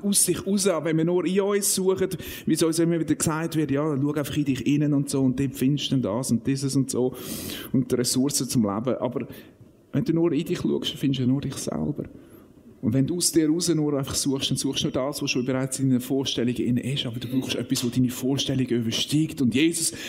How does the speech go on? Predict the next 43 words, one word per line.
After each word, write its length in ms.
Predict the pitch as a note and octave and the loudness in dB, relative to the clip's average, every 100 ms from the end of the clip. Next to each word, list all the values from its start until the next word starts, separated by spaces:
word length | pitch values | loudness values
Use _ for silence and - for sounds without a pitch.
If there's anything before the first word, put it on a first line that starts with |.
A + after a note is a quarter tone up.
| - | -4
begegnet 540 | - C#3 E3 G#3+ G3+ - | 0 2 2 2 0 2
ihr 340 | G3+ F3 B2 - - - - | 2 0 -2 -6 -14 -16 -8
und 100 | A2+ | -2
sagt, 240 | - C3 C3 | 0 0 0
„Wer 120 | B2+ | 0
suchst 440 | C#3 D#3+ D3 - | 2 2 2 0
du?“ 240 | C#3 A#2 F#2 - - - - - - | 0 0 -4 -14 -20 -20 -20 -18 -8
Ich 160 | - | -6
bin 120 | - | 0
nicht 180 | B2+ C3 | 0 2
der, 220 | B2+ A#2+ | 0 0
wo 60 | A2+ | -2
du 120 | A2 | -2
denkst, 360 | G2+ F#2+ A#2 - | -2 -2 -2 -4
„Der 120 | G2+ | -4
jetzt 300 | F#2 - - - - | -4 -6 -8 -16 -6
liegt 260 | G2 G#2 | -4 -2
jetzt 240 | G#2+ - - | -2 -4 -4
da“, 240 | G#2+ D#2 | -4 -4
sondern 300 | - D#2 D2 - - - - - | -4 -2 -2 -6 -16 -20 -20 -12
ich 160 | - E2+ | -6 -4
bin 120 | G2 | -4
grösser, 480 | - G2 A2+ - G2+ | -4 -2 -2 -2 -2
ich 160 | D#2+ - | -4 -4
bin 140 | D#2+ | -4
anders. 540 | E2 G2 E2 D#2+ - - - - - - - - | -2 0 0 -4 -8 -12 -18 -20 -20 -20 -20 -12
Ich 100 | G2+ | -6
weiss 140 | G#2 G#2 | -2 0
nicht, 120 | A#2+ | 0
für 120 | A#2+ | 0
wer 120 | A2 | 0
das 160 | G#2 G#2+ | 0 0
ist 140 | A#2+ | -2
heute 160 | B2 - | -2 0
Morgen, 300 | G2+ A#2+ A#2 | 2 2 0
aber 260 | E2+ D2+ E2 | -4 -4 -4
auch 140 | F#2+ - - - - | -4 -8 -18 -18 -10
Jesus 360 | - G2+ B2 G2+ | 0 0 2 -2
will 80 | F#2+ | -2
dir 160 | F2+ | -2
sagen, 280 | G2 G2 F2 | -2 -2 -2
„Hey, 220 | F2 F#2 - - | -2 -4 -6 -14
ich, 160 | G2 | -12